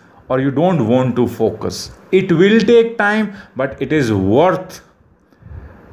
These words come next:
worth learning this exercise, worth experiencing, because you will have little bit more control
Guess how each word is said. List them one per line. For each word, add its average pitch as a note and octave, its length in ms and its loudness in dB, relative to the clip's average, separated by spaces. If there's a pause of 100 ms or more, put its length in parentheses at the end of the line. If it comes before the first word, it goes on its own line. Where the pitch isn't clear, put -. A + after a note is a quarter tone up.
(340)
worth G3+ 500 2
learning G3+ 640 0
this G#3 180 -2
exercise, C#3 720 -4
worth F#3 480 2
experiencing, G#3 1080 0 (240)
because D#3 340 4
you G#3 160 4
will B3+ 160 2
have A3+ 500 0 (220)
little G3+ 380 0
bit G#3+ 300 -2 (220)
more D3 600 0
control D3+ 640 0